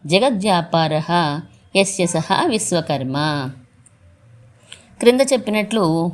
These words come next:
బ్రహ్మ సృష్టికి ముందు వెనక కూడా జగద్వ్యాపారములను చేయువాడు. పాపం చాలా కష్టం కదూ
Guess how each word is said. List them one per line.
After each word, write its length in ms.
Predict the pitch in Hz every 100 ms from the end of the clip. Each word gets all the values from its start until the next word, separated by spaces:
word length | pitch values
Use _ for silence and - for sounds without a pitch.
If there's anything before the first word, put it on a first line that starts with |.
| - - -
బ్రహ్మ 440 | 170 180 226 269
సృష్టికి 800 | 180 - 175 - 240 208 147 139 - - - -
ముందు 380 | 170 196 208 285
వెనక 360 | 247 196 202
కూడా 600 | 196 185 185 165 156 156 156 -
జగద్వ్యాపారములను 1300 | 156 170 208 156 156 151 143 139 143 147 202 466 - - - -
చేయువాడు. 800 | 143 135 139 139 139 135 135 - - _ _ -
పాపం 240 | 143 147 143
చాలా 280 | 139 139 160
కష్టం 460 | 160 143 - 170 175
కదూ 400 | 151 175 330